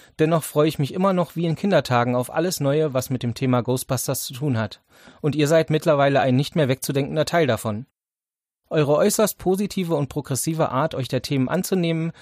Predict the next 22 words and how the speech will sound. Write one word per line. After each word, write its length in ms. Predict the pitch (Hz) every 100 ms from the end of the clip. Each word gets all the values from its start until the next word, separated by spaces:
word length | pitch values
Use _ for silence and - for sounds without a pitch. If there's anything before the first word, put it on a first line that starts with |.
| - -
steht 240 | - 151
im 120 | 135
krassen 320 | - 180 196
Gegensatz 580 | 151 139 151 139 143 -
zu 100 | -
der 140 | 131 127
teilweise 500 | 135 139 131 127 131
toxischen 460 | 147 - 156 160
Fanbase. 600 | - 151 147 117 110 - - - - -
Das 200 | 135 -
tut 180 | 147
gut 260 | - 202 226
und 160 | 165 139
gibt 220 | 165 -
Hoffnung, 480 | 185 - 123 120 127
denn 140 | 127
jeder 300 | 127 180 143
darf 320 | 127 131 135
und 160 | - 131
kann 180 | 135 147
Geisterjäger 580 | 156 139 131 120 117 113
sein. 360 | 113 110 120